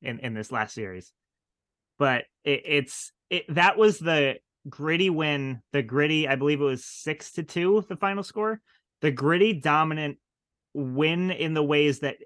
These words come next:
you've been able to squeak games out over the course of the year, even when the primary scoring isn't there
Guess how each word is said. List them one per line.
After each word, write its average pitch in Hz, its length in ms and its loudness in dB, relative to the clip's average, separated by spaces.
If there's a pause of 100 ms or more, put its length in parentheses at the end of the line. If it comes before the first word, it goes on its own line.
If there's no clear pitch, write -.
(120)
you've 135 220 -4
been 139 160 0
able 139 240 2
to 127 180 -4
squeak 147 520 -2
games 135 280 0
out 131 200 2
over 131 200 -4
the 123 100 -6
course 131 280 -4
of 127 80 -6
the 120 80 -4
year, 120 280 -2
even 139 320 0
when 135 120 -2
the 123 80 -2
primary 127 540 0
scoring 131 380 -6
isn't 131 240 -6
there 135 340 2